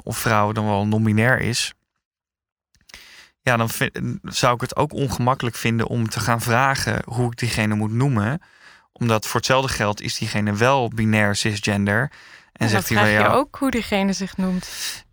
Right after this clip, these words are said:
Speaker 1: Ja, maar dan wil ik iemand niet voor het hoofd stoten.
Speaker 2: Maar stel dat zij dan zegt, "Nee, ik ben vrouw." De-,
Speaker 1: "Ik ben
Speaker 2: denk je
Speaker 1: gewoon
Speaker 2: dan
Speaker 1: vrouw,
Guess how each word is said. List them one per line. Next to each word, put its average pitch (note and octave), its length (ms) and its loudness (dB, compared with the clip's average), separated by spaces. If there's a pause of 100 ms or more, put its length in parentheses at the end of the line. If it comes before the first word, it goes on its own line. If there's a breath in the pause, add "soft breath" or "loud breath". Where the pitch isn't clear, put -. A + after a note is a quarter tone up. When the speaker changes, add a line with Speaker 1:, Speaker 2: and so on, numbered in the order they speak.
(200)
Speaker 1:
Ja, C#3+ 240 2
maar B2 120 2
dan C#3 160 2
wil D3 80 2
ik C#3+ 100 -4
iemand C#3 280 0
niet D3+ 240 0
voor C3+ 340 2
het - 100 -6
hoofd C#3+ 260 0
stoten. G#2+ 480 0 (200)
Speaker 2:
Maar A3+ 260 0 (100)
stel B3+ 360 0
dat B3+ 180 -2
zij A3+ 240 0
dan A3 160 -2
zegt, - 380 -6 (440)
"Nee, G2+ 440 0
ik - 140 -8
ben G3 320 0
vrouw." F#3 400 2 (120)
De-, - 100 -4
Speaker 1:
"Ik - 60 -12
ben F#3+ 140 2
Speaker 2:
denk - 20 4
je A3 40 2
Speaker 1:
gewoon - 140 4
Speaker 2:
dan G3 100 6
Speaker 1:
vrouw, A2 200 4